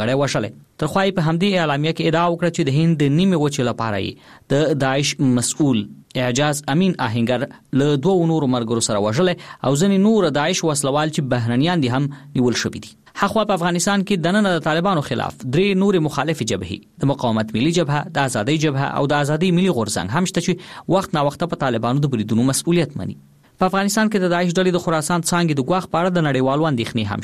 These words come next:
شته. درې ورځې وړاندې په منځني ختیځ کې د امریکا جګپوړي قومندان مایکل کوریلا وویل، په شپږو میاشتو کې به داعش خراسان څانګه چې په افغانستان کې ده، ښایي وتوانېږي د امریکا او نورو لویدیځو هیوادونو د ګټو لپاره له افغانستانه بهر په نورو هیوادونو بریدونه وکړي.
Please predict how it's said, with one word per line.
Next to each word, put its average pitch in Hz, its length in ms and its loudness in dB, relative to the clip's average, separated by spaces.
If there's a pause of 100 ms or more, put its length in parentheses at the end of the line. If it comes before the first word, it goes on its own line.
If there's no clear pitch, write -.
شته. - 140 -10 (480)
درې 185 160 4
ورځې 190 180 2
وړاندې 185 320 0
په 185 100 4
منځني 170 340 2
ختیځ 170 240 -2
کې 180 100 2
د 156 100 2
امریکا 143 320 0
جګپوړي 120 420 -2
قومندان 156 480 0
مایکل 143 360 -2
کوریلا 175 320 2
وویل، 165 400 0 (220)
په 143 120 -2
شپږو 202 280 0
میاشتو 175 260 -2
کې 160 140 -2
به 143 100 0
داعش 143 240 0
خراسان 143 480 0
څانګه 160 340 0
چې - 100 -12
په 139 100 -2
افغانستان 127 460 -2
کې 170 120 -2
ده، 160 60 0 (280)
ښایي 120 220 0
وتوانېږي 156 560 0
د 170 80 2
امریکا 127 260 0
او 113 100 0
نورو 110 200 0
لویدیځو 160 420 0
هیوادونو 151 420 0
د 143 120 0
ګټو 190 240 0
لپاره 147 240 0 (420)
له 135 40 2 (100)
افغانستانه 113 640 0
بهر 175 260 0
په 127 100 0
نورو 101 200 2
هیوادونو 113 380 0
بریدونه 170 340 0
وکړي. 95 240 -8